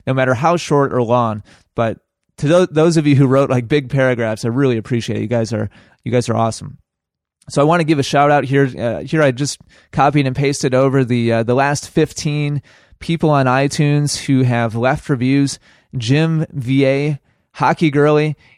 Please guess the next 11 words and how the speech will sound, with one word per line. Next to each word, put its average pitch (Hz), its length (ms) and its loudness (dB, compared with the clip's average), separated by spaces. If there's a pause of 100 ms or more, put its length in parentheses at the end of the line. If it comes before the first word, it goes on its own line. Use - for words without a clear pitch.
Andrew 147 680 2
L 135 240 2
E, 160 360 -2 (260)
Huckleberry 147 580 2
Seven, 165 720 -2
Bruce 139 480 2
Rodriguez, 147 800 0 (260)
Jorge 156 460 2
Spain, 160 640 -4 (400)
M 147 300 0
Touche, 143 840 -2